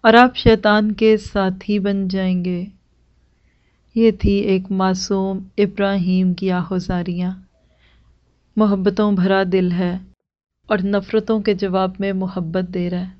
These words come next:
हज़रत इब्राहीम अलैहिस्सलाम का ज़िक्र कुरान पाक में पहले भी कई दफ़ा गुज़र चुका।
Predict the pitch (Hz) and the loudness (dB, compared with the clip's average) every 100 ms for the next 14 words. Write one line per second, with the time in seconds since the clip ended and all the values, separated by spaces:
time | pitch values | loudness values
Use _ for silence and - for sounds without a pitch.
0 | _ _ _ _ _ _ _ - 240 208 | _ _ _ _ _ _ _ -2 0 2
1 | 247 247 196 202 190 214 214 196 190 190 | 0 0 0 0 2 2 2 0 -2 -2
2 | 196 190 202 202 190 190 190 196 190 220 | 0 0 0 -2 -4 -4 -4 -4 -2 -2
3 | 185 185 190 185 196 - 196 190 185 185 | 0 0 0 -2 -4 -4 -4 -4 -2 -2
4 | 170 208 202 202 202 190 185 202 196 196 | 0 0 -2 -4 -2 -2 -4 -2 -2 0
5 | 190 185 233 190 | -2 -4 -8 -6